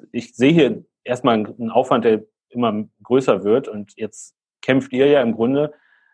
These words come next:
wieder dagegen an, um wieder alles zu vereinheitlichen. Und, ähm, ja, äh, am Ende, ähm, ist es denn dann, äh,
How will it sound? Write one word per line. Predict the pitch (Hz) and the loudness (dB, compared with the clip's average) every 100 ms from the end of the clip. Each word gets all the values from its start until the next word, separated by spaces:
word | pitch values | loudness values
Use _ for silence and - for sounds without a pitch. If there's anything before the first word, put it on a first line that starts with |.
| _ _ _ _ _ _ | _ _ _ _ _ _
wieder | 107 123 135 | 0 4 4
dagegen | 120 117 120 113 | 4 4 2 2
an, | 135 | 2
um | 131 | 2
wieder | 117 113 | 2 2
alles | 120 120 | 0 -4
zu | 123 | -4
vereinheitlichen. | 131 80 113 120 101 98 92 92 92 _ _ _ _ _ _ _ _ _ - | -2 -2 -4 -4 -4 -4 -10 -12 -20 _ _ _ _ _ _ _ _ _ -8
Und, | 104 101 95 - | -4 -4 -4 -4
ähm, | 98 95 95 101 _ _ _ _ - | -4 -4 -8 -12 _ _ _ _ 0
ja, | 117 165 - | 0 0 -4
äh, | 92 | -8
am | - 104 | -8 -10
Ende, | 95 113 120 113 110 | -2 2 2 2 -4
ähm, | 110 104 101 110 _ _ _ _ _ | -2 -2 -4 -8 _ _ _ _ _
ist | - | -6
es | 117 | -4
denn | - 107 | 0 2
dann, | 101 104 101 98 | 2 0 -2 -8
äh, | - 95 98 | -8 -6 -6